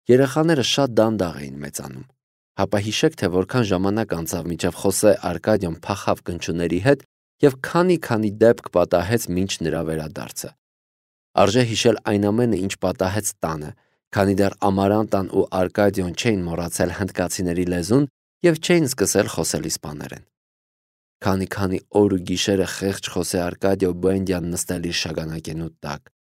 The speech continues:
և ինչքան են ողբացել գնդապետ Աուրելիանո Բուենդիայի մահը,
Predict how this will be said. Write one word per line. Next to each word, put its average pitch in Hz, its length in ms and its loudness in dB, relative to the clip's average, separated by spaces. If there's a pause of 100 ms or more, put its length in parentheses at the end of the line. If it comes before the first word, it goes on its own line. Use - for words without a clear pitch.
(120)
և 98 140 4 (100)
ինչքան 123 600 0
են 98 100 0
ողբացել 95 640 0
գնդապետ 95 580 2
Աուրելիանո 92 580 2
Բուենդիայի 92 600 0
մահը, 82 440 -6